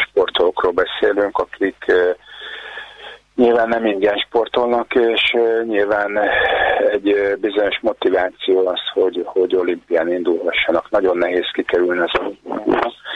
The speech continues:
Nyilván, ö, és nagyon jól tudják azt, hogy a pihenés az, ö, nagyon nagy része annak, hogy milyen szereplésük lesz. Nem véletlen, hogy korábban kimegy mindenki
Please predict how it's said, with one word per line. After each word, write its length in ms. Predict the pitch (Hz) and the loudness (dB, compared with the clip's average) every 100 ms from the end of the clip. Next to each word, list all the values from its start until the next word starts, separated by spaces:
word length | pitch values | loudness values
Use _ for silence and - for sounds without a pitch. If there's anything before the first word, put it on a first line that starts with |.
| - - - _ | -12 -14 -20 _
Nyilván, 500 | - 101 95 92 95 | 2 2 4 2 0
ö, 280 | 98 92 98 | 0 2 2
és 220 | 95 95 - | 2 0 0
nagyon 180 | 104 | 2
jól 220 | 98 95 92 | 2 0 0
tudják 480 | 104 92 95 90 | -2 0 0 0
azt, 200 | - - - | 0 0 0
hogy 100 | 98 | 0
a 80 | - | 2
pihenés 460 | 92 92 92 - | 0 2 2 2
az, 160 | 87 90 | 2 2
ö, 500 | 92 90 92 87 80 85 - _ _ | 2 4 2 2 0 -4 -12 _ _
nagyon 340 | 98 95 92 | 0 2 2
nagy 200 | 92 90 92 | 2 2 2
része 300 | 92 87 - | 2 0 -2
annak, 300 | 82 87 87 - | 0 0 -2 0
hogy 220 | 92 90 | 0 2
milyen 280 | 92 82 76 - | 2 0 0 0
szereplésük 720 | 90 - 95 87 - 87 80 | 0 0 -2 0 -2 -2 -2
lesz. 260 | 76 - - - - - - | -2 -2 -12 -16 -12 -12 -6
Nem 160 | - 107 | 0 2
véletlen, 440 | 98 92 - 101 | 2 2 0 0
hogy 100 | 90 | 0
korábban 560 | - 98 87 87 92 87 | 0 0 0 0 -4 -4
kimegy 420 | - 90 87 90 | -4 0 0 0
mindenki 840 | 92 92 87 87 87 - 92 92 | -2 0 0 0 -2 0 2 2